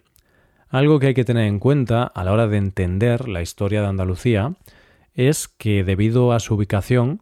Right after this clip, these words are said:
ha sido un lugar estratégico y de ir y venir de culturas. Es el puente entre África y Europa, y además, al estar entre dos mares, es paso de rutas tanto para Occidente como Oriente. Y esto fue el motivo por el que, precisamente,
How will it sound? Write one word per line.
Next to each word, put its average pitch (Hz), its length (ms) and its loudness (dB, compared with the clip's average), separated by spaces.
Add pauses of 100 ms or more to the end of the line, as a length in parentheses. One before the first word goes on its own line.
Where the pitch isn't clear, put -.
(120)
ha 117 100 -2
sido 139 220 0
un 151 40 2
lugar 131 200 2
estratégico 123 920 -2 (420)
y 123 160 0
de 110 160 2
ir 139 380 2
y 117 100 -2
venir 110 300 0
de 113 140 -2
culturas. 90 580 -4 (720)
Es 131 140 2
el 151 120 4
puente 135 540 2
entre 110 340 -2
África 135 520 -2
y 110 120 -2
Europa, 90 480 -2 (520)
y - 80 -6
además, 117 640 0
al 98 120 -2
estar 117 260 -2
entre 98 220 0
dos 110 200 0
mares, 117 500 0 (380)
es 120 200 -4
paso 123 280 0
de 113 100 2
rutas 123 540 0
tanto 98 280 -2
para 101 180 -2
Occidente 143 760 -2
como 95 240 -4
Oriente. 85 480 -6 (520)
Y 123 120 0
esto 139 360 0
fue 123 220 0
el 113 40 2
motivo 120 600 0
por 104 200 -2
el 95 200 -4
que, 95 180 -6
precisamente, 110 800 0